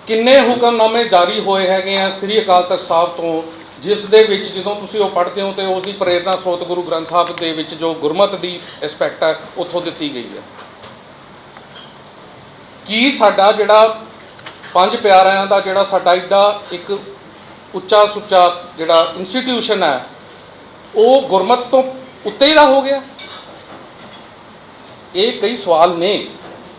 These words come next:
ਜਿਨ੍ਹਾਂ ਬਾਰੇ ਗੱਲ ਕਰਨ ਦੀ ਲੋੜ ਹੈ। ਇੱਕ ਛੋਟੇ ਛੋਟੇ, ਅ, ਐਸਪੈਕਟਸ ਵੀ ਹੈਗੇ ਆ ਜਿਨ੍ਹਾਂ ਦੇ ਉੱਪਰ ਗੱਲ ਕਰਨ ਦੀ ਲੋੜ ਹੈ, ਜਿਨ੍ਹਾਂ ਦੇ ਸੋਲਿਊਸ਼ਨਸ ਕੱਢਣ ਦੀ ਲੋੜ ਹੈ। ਇਹ ਸਾਰਾ ਕੁਛ ਕੰਮ ਚੱਲ ਰਿਹਾ ਹੈ, but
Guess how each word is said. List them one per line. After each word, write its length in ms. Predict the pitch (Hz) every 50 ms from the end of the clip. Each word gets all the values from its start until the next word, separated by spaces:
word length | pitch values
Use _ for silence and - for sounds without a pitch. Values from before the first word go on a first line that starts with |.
| - - -
ਜਿਨ੍ਹਾਂ 280 | 135 160 170 180 190 196
ਬਾਰੇ 260 | 175 151 160 185 208
ਗੱਲ 240 | - 170 156 156 165
ਕਰਨ 260 | - 170 156 156 156
ਦੀ 100 | 156 170
ਲੋੜ 300 | 160 151 139 127 120 120
ਹੈ। 200 | 139 180 226 254 - - - - - - - - - - - -
ਇੱਕ 380 | 202 202 - - 233 233 233 233 - - - - - - - - - -
ਛੋਟੇ 300 | 185 196 - 226 226 -
ਛੋਟੇ, 460 | 196 196 190 202 196 190 190 190 - - - - - - - - - - 143 156 156 156 156 156 151 151 151 147 -
ਅ, 40 | 160
ਐਸਪੈਕਟਸ 440 | 151 - - 185 170 170 - -
ਵੀ 200 | 180 185 196 185
ਹੈਗੇ 280 | 165 165 165 175 175 175
ਆ 120 | 170 170
ਜਿਨ੍ਹਾਂ 280 | 170 170 160 170 170 170
ਦੇ 80 | 165 165
ਉੱਪਰ 220 | 165 - 180 156
ਗੱਲ 220 | 147 151 147 151
ਕਰਨ 220 | 147 165 156 160 160
ਦੀ 120 | 156 160
ਲੋੜ 200 | 156 160 160 160
ਹੈ, 60 | 185
ਜਿਨ੍ਹਾਂ 280 | 190 165 165 180 175 175
ਦੇ 100 | 190 202
ਸੋਲਿਊਸ਼ਨਸ 460 | 196 190 202 240 240 - 240 233 -
ਕੱਢਣ 240 | - 202 190 196 185
ਦੀ 140 | 180 165 160
ਲੋੜ 240 | 143 123 120 110 107
ਹੈ। 100 | 95 - - - - - - - - - - - - - - - -
ਇਹ 220 | 208 247 262 262 -
ਸਾਰਾ 240 | - 220 226 240
ਕੁਛ 220 | 247 247 269 - -
ਕੰਮ 240 | - 214 226 247 247
ਚੱਲ 340 | - 226 233 226 233 214
ਰਿਹਾ 200 | 202 180 147 -
ਹੈ, 60 | - - - - - - - - - - - - - - - - 208 - - - - - - - - - - - - - - - - 143 170
but 320 | 190 233 - - - 277